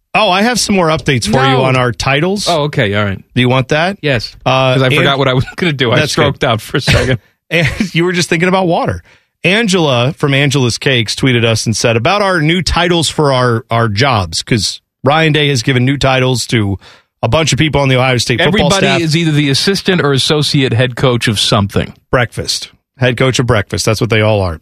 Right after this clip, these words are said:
Speaker 1: Anyway, Angela says, "Common Man is the Midwest Senior Vice President of Jackassery."
Speaker 2: I like it.
Speaker 1: That's good. She said,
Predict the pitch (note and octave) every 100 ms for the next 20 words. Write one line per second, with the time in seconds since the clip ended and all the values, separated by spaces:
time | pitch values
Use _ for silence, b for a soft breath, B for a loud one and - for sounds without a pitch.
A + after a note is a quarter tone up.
0 | _ D3+ E3 C#3+ B2+ A#2+ - D#3 F3 D3
1 | C#3 - C3+ B2+ B2 A2 - _ _ -
2 | D3 E3+ F#3 D#3+ D#3+ D3+ C#3 B2+ C3 B2
3 | C3 E3 D#3 D#3 C3+ - - E3 D#3+ D3+
4 | B2+ C3+ - C#3+ C#3 C3 C3+ C3+ A2+ G2
5 | B2+ C#3+ C3+ B2 C3+ - G#2+ E2+ F#2 -
6 | A2 G#2 G#2 G2 - _ A2 G#2+ - F2+
7 | G2 B2 _ _ _ _ _ - B2 -
8 | B2